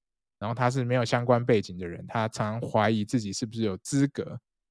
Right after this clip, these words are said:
或是在做这个设计作品的时候会感到没自信，该怎么办？呃，我觉得我可以简单聊一下，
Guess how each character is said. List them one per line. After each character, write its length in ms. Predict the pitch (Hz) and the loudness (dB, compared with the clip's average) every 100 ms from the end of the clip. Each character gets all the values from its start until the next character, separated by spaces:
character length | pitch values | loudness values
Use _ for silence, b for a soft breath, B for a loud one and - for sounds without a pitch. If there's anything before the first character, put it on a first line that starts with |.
| _ _ | _ _
或 120 | 131 | -4
是 120 | 120 | -2
在 480 | 117 123 113 110 98 90 | 2 4 4 2 -2 -6
做 260 | - 120 | -2 2
这 140 | 104 104 | 2 0
个 80 | 101 | -2
设 220 | - 139 | 4 4
计 160 | 127 | 4
作 240 | 120 - 113 | 2 4 4
品 120 | - | 2
的 80 | 101 | -8
时 120 | 110 | -2
候 80 | 110 | 0
会 80 | 120 | -2
感 200 | - 90 | -4 -2
到 220 | 110 104 | 0 0
没 220 | 104 107 | -2 -4
自 240 | 120 127 | -4 -2
信， 260 | 113 - 98 - _ _ _ _ - | -2 -4 -8 -14 _ _ _ _ -2
该 260 | 110 107 | 0 2
怎 140 | 107 101 | 0 -4
么 80 | 101 | -2
办？ 180 | - 135 - _ _ _ _ _ _ _ _ | 0 0 -4 _ _ _ _ _ _ _ _
呃， 280 | 127 123 117 | 2 4 4
我 140 | 120 | 4
觉 100 | 127 | 8
得 80 | 170 | 10
我 80 | 147 | 10
可 100 | 143 | 8
以 160 | 131 | 4
简 140 | 113 110 | 2 -2
单 160 | 127 | -2
聊 180 | 117 95 | -2 -4
一 40 | 95 | -2
下， 280 | 113 92 | -2 -2